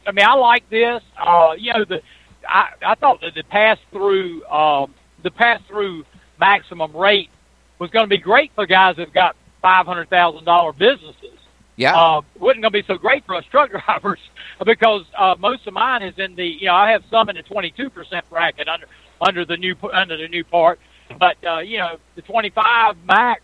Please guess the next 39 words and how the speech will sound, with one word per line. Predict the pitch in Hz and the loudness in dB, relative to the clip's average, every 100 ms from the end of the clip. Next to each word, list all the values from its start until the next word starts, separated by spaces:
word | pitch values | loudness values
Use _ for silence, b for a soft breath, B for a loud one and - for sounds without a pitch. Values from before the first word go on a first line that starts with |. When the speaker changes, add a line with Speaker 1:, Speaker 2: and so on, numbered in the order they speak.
| - | -10
Speaker 1:
wasn't | 202 180 | -12 -12
gonna | 175 165 | -12 -6
help | 208 254 - | -6 -6 -10
me | 240 180 | -12 -10
any. | 175 170 | -12 -12
It'd | 165 | -10
only | 190 185 | -8 -4
help | 202 247 | -2 -4
you | 196 | -8
when | 175 | -14
you | 170 | -8
got | 160 170 | -2 -2
up | 180 _ 175 | -2 _ -20
to | |
the | 151 | -20
twenty-six | - 180 160 - 254 247 _ _ _ - | -16 -14 -14 -6 -2 -2 _ _ _ -6
Speaker 2:
Right. | 196 175 | -4 -2
Speaker 1:
or | |
the | 170 | -4
twenty-eight. | 165 196 175 208 254 123 _ | -10 -8 -4 -2 -2 -6 _
You | 180 | -6
know, | 170 | -4
so | |
Speaker 2:
Right. | 175 | 0
Speaker 1:
I | 190 214 | 2 2
didn't, | 220 185 180 175 | 0 -10 -10 -4
uh, | 175 165 - _ b b b | -2 -2 -6 _ b b b
I | - | 0
didn't | 220 190 | -2 -6
see | 220 | -4
that | 208 220 - | 0 0 -2
being | 190 185 | -12 -10
much | 196 - | -12 -14
of | 160 | -16
a | |
help. | 151 233 214 | -12 -10 -10
I | 175 | -12
think | 233 226 _ | -16 -20 _
this | 202 233 | -4 -4